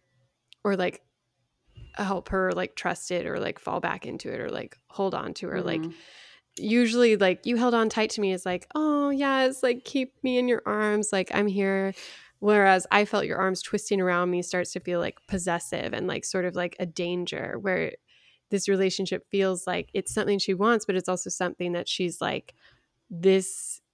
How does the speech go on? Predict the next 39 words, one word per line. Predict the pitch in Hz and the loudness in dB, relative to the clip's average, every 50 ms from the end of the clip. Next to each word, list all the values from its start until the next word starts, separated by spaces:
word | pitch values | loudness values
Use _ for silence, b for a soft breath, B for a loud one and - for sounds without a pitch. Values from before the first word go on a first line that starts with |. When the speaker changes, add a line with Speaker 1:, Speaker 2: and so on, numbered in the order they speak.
| _ | _
Speaker 1:
could | - - 190 175 | -4 -2 -2 -2
be | 170 180 170 170 | 0 -4 -4 -2
very | 180 170 170 165 170 170 175 - _ | -2 -2 -2 0 -2 -4 -4 -2 _
bad." | 185 185 185 175 - - - - - - - - b b b b b b b _ _ _ _ | 4 6 6 6 6 4 0 -2 -4 -8 -10 -14 b b b b b b b _ _ _ _
And | 220 220 226 | 4 8 10
not | 254 285 302 330 | 10 10 10 8
Speaker 2:
Mm-hmm. | 330 | 6
Speaker 1:
because | 330 339 - 339 320 311 285 | 4 4 6 6 6 6 6
the | 285 294 285 | 4 6 6
outside | 302 302 294 294 - 302 269 247 | 6 6 6 4 4 4 6 6
looking | 233 247 233 - 226 233 | 6 4 4 4 4 8
in, | 247 254 233 208 | 8 8 8 8
but | 190 180 - | 6 4 2
because | 196 - 214 202 180 | 0 -2 -2 -2 -2
of | 190 175 170 | -2 -2 0
what | 185 185 185 180 175 - - - - _ _ _ _ _ _ _ _ _ _ | 4 4 6 6 4 2 -2 -6 -12 _ _ _ _ _ _ _ _ _ _
that | 196 175 196 190 180 - - | -4 0 2 2 2 2 0
person | - - 196 180 - - 190 185 175 175 170 - - - - | -2 -4 -4 -4 -4 -4 -4 -4 -2 -4 -4 -6 -10 -12 -6
would | 185 185 180 170 | -2 -2 -2 -2
mean | - 180 175 175 175 175 180 | 0 -2 -2 0 -2 -4 -6
for | - - - - - 190 | -6 -6 -4 -4 -4 -6
her. | 185 180 208 202 196 - - - - - b b b b b b b b _ - | -4 -2 0 0 2 0 -2 -6 -8 -14 b b b b b b b b _ 2
Speaker 2:
Yeah. | 202 185 175 170 156 | 4 4 4 4 2
Speaker 1:
Um, | 147 190 202 185 - _ _ _ _ _ _ _ _ _ _ - | -2 -4 -6 -10 -14 _ _ _ _ _ _ _ _ _ _ -2
Speaker 2:
But | 233 - | -2 0
even | 240 269 254 302 311 | 2 2 4 6 4
the | 311 | 4
way | 254 214 208 208 | 4 4 0 0
she | 208 - - 180 | 0 0 -2 -4
sings, | 170 - - - - 185 190 180 165 160 165 - - | -6 -6 -8 -4 -2 0 2 2 2 0 0 -2 -6
"I | 170 175 | -8 -8
felt | 170 - 156 156 - | -6 -4 -6 -6 -4
your | - 165 151 - | -6 -8 -6 -6
arms | - 156 147 147 160 - | -4 -4 -4 -4 -6 -8
twisting | - - - 160 - - - 165 160 160 | -8 -8 -8 -10 -8 -6 -4 -4 -4 -2
around | 160 160 156 156 160 | -2 -2 -2 -2 -2
me," | 165 147 147 156 147 | -2 -2 -2 -4 -4
it's | 151 - - - - | -4 -2 0 0 2
like, | 175 165 123 135 - - B B | 2 2 0 0 -2 -4 B B